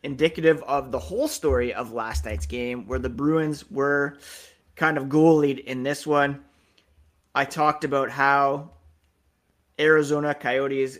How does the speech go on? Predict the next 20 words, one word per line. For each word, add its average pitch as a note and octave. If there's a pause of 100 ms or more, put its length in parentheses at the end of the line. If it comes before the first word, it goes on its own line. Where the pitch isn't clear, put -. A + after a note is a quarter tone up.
(120)
goalie C3+
Karel C3
Vejmelka C#3+ (1500)
could A#2+
easily E3 (140)
steal C3
a A2
game, D#3+
and C3+
that's C#3+
exactly A#2+ (400)
what B2
happened. A2
After C#3
the C3
break, D#3 (280)
going C#3
to B2+
talk E3+
about C#3+